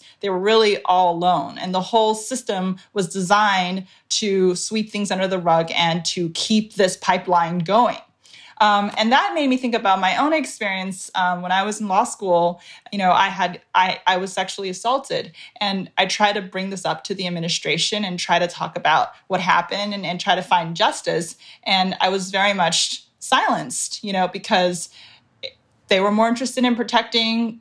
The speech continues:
their own interests and their own brand. Um, so it really just sort of hit home for me, the courage and the bravery that it takes to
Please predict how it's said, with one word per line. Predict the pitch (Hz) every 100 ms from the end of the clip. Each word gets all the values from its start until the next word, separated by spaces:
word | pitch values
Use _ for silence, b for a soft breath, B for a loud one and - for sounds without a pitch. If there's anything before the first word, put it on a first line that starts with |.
| -
their | 196 214 214
own | 202 214 226 233
interests | 339 - 160 165 - -
and | 190 190
their | 190 185
own | 196 202 202
brand. | 190 202 285 190 - 180 - B B -
Um, | 196 190
so | 185 - 233 220 220 - - _ -
it | 240 -
really | 226 330 403 381
just | 247 247
sort | - 220
of | 196
hit | -
home | 190 214 214
for | 208
me, | 196 180 170 175 B B -
the | 202 190
courage | 190 233 233 233 226 - - -
and | 196 190
the |
bravery | 180 190 196 190 196
that | 185 175
it |
takes | 160 - 196 - -
to | - 214 196